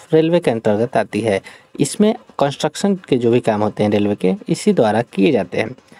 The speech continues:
तो इसमें वैकेंसीज देखने को मिल रही है जो कि ग्रेजुएट इंजीनियरिंग ट्रेनी और कुछ इंजीनियर्स की है जो कि without gate है और कुछ गेट के through है। तो हम लोग देखने वाले हैं कि आखिर किस किस पोस्ट के लिए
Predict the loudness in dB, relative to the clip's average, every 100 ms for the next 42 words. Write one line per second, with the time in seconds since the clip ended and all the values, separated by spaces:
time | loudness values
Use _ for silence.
0 | -20 -20 -18 -6 -4 0 0 2 0 0
1 | 0 0 -2 -4 -2 -2 -2 -2 -2 -2
2 | 0 0 2 0 -2 _ -8 -8 -10 -4
3 | 0 2 2 0 2 0 2 2 0 0
4 | 0 0 -4 _ _ _ -2 0 -2 -2
5 | -6 -8 0 2 4 2 2 0 0 0
6 | 0 0 0 2 2 2 0 -4 -4 -4
7 | -6 -8 -18 -20 _ -6 -2 -4 -4 -2
8 | -2 -4 -8 -12 -10 -10 -10 -14 _ _
9 | _ 0 0 2 0 2 2 2 0 -2
10 | -2 0 0 0 -2 -2 0 -2 0 -2
11 | 0 -2 0 0 -2